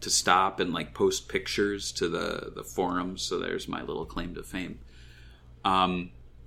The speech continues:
another bit of D L C was Ryo Hazuki,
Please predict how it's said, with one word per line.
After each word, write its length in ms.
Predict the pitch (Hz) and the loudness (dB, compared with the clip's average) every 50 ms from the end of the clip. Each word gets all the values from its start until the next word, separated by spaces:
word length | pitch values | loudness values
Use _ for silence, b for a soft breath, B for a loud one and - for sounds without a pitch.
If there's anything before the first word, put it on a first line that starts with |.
| - - - - - - - - - | -10 -10 -10 -12 -20 -20 -18 -6 0
another 320 | - 107 113 143 170 185 | 2 4 6 6 6 8
bit 160 | 143 131 117 107 | 8 8 8 8
of 100 | 92 87 | 8 6
D 140 | 98 98 | 6 6
L 140 | 98 92 92 | 6 6 6
C 520 | - - - 110 101 98 98 101 107 - - - - - - - - | 6 4 4 4 4 4 2 0 -4 -8 -12 -18 -20 -18 -18 -12 -2
was 320 | - 95 95 90 85 82 | 2 4 4 4 4 2
Ryo 500 | - 64 82 98 113 131 131 135 135 135 123 | 0 -2 2 6 8 8 10 10 8 6 4
Hazuki, 800 | 120 110 95 90 98 113 135 165 160 - 90 80 80 - - | 2 0 0 2 2 4 2 2 2 2 0 0 0 -2 -4